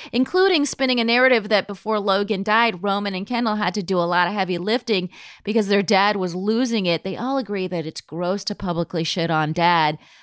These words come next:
But Kendall has one of those solo in the bathroom, standing in front of the mirror moments of self-reflection where he realizes that no,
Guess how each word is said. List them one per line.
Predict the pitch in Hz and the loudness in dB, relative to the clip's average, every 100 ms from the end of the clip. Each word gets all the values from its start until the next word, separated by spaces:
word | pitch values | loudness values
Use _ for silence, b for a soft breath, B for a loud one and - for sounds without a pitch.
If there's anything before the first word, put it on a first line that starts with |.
| b | b
But | - 202 | -4 -4
Kendall | - 285 330 277 196 156 185 B B | 0 2 2 4 4 4 0 B B
has | - 180 | -6 -4
one | 202 | -2
of | 208 | 0
those | 180 | 0
solo | - - 202 202 196 | 0 0 0 2 0
in | 190 | -2
the | 185 | -4
bathroom, | 180 180 185 196 | 0 0 0 -6
standing | 185 202 185 | -6 -6 -4
in | 175 | -6
front | - 190 | -6 -8
of | 175 | -6
the | 180 | -6
mirror | 180 175 175 | -6 -6 -6
moments | 175 170 175 175 | -2 -2 -2 -6
of | 165 | -8
self-reflection | - 180 - 165 190 190 - 180 160 | -4 -4 -4 -8 -2 -2 -2 -4 -4
where | 156 | -4
he | 190 190 | -6 -4
realizes | 226 302 269 208 185 196 190 | 0 4 4 4 2 0 -2
that | 196 185 | 0 0
no, | 220 240 233 202 180 | 2 4 6 6 2